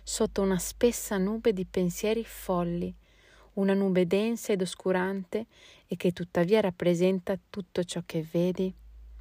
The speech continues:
Oggi faremo il nostro primo vero tentativo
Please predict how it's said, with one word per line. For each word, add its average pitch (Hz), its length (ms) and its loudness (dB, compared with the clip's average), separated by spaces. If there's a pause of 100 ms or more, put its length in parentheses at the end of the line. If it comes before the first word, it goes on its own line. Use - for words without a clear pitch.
(960)
Oggi 208 340 2
faremo 180 400 4
il 175 60 6
nostro 190 400 2
primo 240 420 2
vero 214 320 2
tentativo 175 960 -2